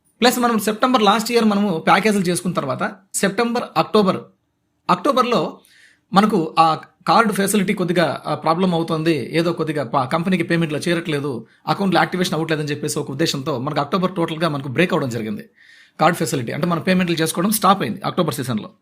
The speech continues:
రైట్? కొద్ది రోజులు చాలా స్టాప్ అయింది. అలాంటప్పుడు మధ్యలో సార్ ఒక వెబినార్ని పెట్టడం అయితే జరిగింది. మేము కార్డుల గురించి మీరు ఏదైతే యాక్టివేషన్ చేస్తూ ఉన్నారో వాటి గురించి మన కంపెనీ వాళ్ళు, ఆ, చేస్తున్నారు, ప్రాసెసర్ ఉన్నటువంటి వాళ్ళు చేస్తున్నారు, థర్డ్ పార్టీ ప్రాసెసర్ వాళ్ళు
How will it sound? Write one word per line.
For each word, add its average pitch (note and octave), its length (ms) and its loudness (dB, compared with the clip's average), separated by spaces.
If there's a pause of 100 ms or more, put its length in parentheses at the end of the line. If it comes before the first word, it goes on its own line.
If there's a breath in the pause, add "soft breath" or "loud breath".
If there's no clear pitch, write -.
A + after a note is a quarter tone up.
(100)
రైట్? G#3 180 2 (320 loud breath)
కొద్ది E3 160 4
రోజులు F#3 300 4
చాలా E3 120 0
స్టాప్ D#3+ 260 0
అయింది. D3+ 320 -4 (480 soft breath)
అలాంటప్పుడు A3+ 420 4
మధ్యలో F#3+ 460 4
సార్ F#3 220 2
ఒక G#3+ 140 -2
వెబినార్ని F#3 400 2
పెట్టడం E3 260 -2
అయితే D#3+ 160 -4
జరిగింది. C#3+ 460 -6 (540)
మేము F#3 160 4
కార్డుల F#3+ 360 4
గురించి F3+ 280 0
మీరు E3+ 140 0
ఏదైతే D#3+ 480 0
యాక్టివేషన్ E3 460 -2
చేస్తూ D3+ 180 -2
ఉన్నారో C#3+ 280 -4
వాటి C#3+ 220 -2
గురించి D#3+ 300 -4
మన C#3 140 -2
కంపెనీ C#3 300 -4
వాళ్ళు, C#3+ 420 -4
ఆ, A#2+ 260 -4 (240)
చేస్తున్నారు, E3+ 340 -4
ప్రాసెసర్ C#3+ 360 -4
ఉన్నటువంటి C3+ 520 -6
వాళ్ళు C3 240 -6
చేస్తున్నారు, D3 440 -6 (200 loud breath)
థర్డ్ D#3 200 2
పార్టీ D#3 160 -2
ప్రాసెసర్ C3+ 360 -8
వాళ్ళు C#3 280 -6